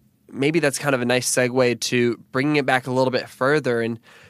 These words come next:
you know, so before Onsite, you were working at, uh, a different location.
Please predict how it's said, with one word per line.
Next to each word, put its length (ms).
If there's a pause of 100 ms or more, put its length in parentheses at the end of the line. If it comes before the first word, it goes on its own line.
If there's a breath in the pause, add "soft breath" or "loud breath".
(120)
you 80
know, 100
so 240
before 400
Onsite, 440
you 100
were 100
working 540
at, 420 (300 soft breath)
uh, 260
a 80
different 400
location. 720